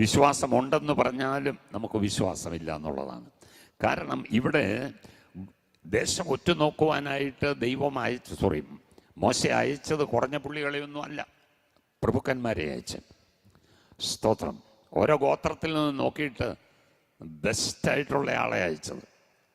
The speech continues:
ഹല്ലേലൂയ. എത്ര ബെസ്റ്റായിട്ടുള്ള ആളെ അയച്ചാലും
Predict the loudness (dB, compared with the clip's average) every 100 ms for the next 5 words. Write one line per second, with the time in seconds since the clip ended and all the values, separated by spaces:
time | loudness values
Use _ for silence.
0 | -10 -8 -4 -4 -4 -6 -14 _ _ _
1 | _ _ _ _ _ -6 -6 -2 -2 0
2 | -2 -2 -4 -2 -2 -4 -4 -2 -2 -2
3 | -2 -2 -4 -4 -4 -2 -4